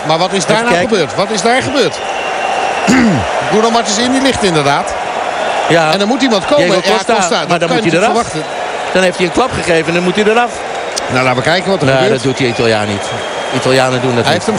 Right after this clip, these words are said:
Speaker 1: geroepen,
Speaker 2: Ja, maar
Speaker 1: maar
Speaker 2: hij
Speaker 1: hij
Speaker 2: doet het
Speaker 1: gaat
Speaker 2: niet.
Speaker 1: geen kaart trekken. Hij gaat geen kaart trekken.
Speaker 2: Nee. Het dunste boekje, Italiaanse oorlogshelden.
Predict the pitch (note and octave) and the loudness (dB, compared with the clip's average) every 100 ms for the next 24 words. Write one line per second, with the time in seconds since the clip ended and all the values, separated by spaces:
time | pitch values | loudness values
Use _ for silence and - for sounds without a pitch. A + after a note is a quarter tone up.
0 | G#3 E3+ C3+ G3+ C#3 C#3+ C#3 D3 D3 F#3+ | 2 2 2 2 2 2 2 2 2 0
1 | - F#3 E3 D3+ C#3+ B2 A#2+ A#2+ G#2 G#2+ | 0 0 -2 -2 -2 -2 -2 -2 -2 -4
2 | A2 F#2+ F#2 F#2+ E2+ E2 D#2+ D#2 D2+ - | -4 -4 -4 0 0 0 0 -2 -2 -2
3 | - - - - - - - - - D3+ | -2 -2 -4 -2 -2 -2 -2 -2 0 2
4 | E3+ - D3+ E3 - D3 D#3 - - D3+ | 0 0 2 2 2 2 0 -4 -4 -2
5 | D3 C#3+ C#3+ D3+ C#3+ C#3 D3 C#3 C#3 | 2 2 2 0 0 2 2 2 0